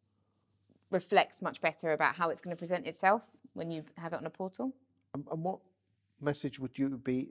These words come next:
Speaker 2: what message would you have to any estate agent thinking, "I want a C R M system that's actually going to work for me"?
Speaker 1: Life
Speaker 2: and
Speaker 1: cycle is
Speaker 2: generate
Speaker 1: very,
Speaker 2: me?
Speaker 1: very flexible. There, there's something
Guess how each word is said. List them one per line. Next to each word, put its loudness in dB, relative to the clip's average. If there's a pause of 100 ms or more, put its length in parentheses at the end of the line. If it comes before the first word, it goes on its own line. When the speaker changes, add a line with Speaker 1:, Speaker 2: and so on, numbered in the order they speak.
Speaker 2:
what -4
message -4
would -8
you -2
have -2
to -2 (380)
any 0
estate 4
agent -8
thinking, -8 (420)
"I -2
want -2
a -12
C -2
R 4
M 0
system -12
that's -12
actually -10
going -10
to -16
work -6
for -4
me"? -8 (1300)
Speaker 1:
Life 10
Speaker 2:
and 8
Speaker 1:
cycle 6
is 2
Speaker 2:
generate 6
Speaker 1:
very, 10
Speaker 2:
me? -14 (300)
Speaker 1:
very 8
flexible. 2 (120)
There, 8 (120)
there's 6
something 2